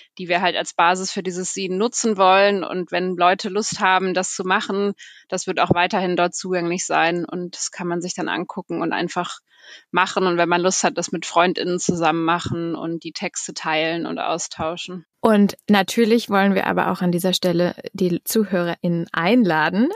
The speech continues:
Speaker 2: bei unserem gemeinsamen Zine mitzumachen. Weil wir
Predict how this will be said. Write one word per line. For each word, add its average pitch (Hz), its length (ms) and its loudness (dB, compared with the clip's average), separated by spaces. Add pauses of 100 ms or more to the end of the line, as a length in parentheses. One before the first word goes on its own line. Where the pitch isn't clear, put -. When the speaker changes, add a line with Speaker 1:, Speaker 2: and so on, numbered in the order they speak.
Speaker 2:
bei 214 320 2
unserem 240 460 4
gemeinsamen 185 580 2
Zine 170 240 0
mitzumachen. 196 680 2 (640)
Weil 214 160 2
wir 202 300 2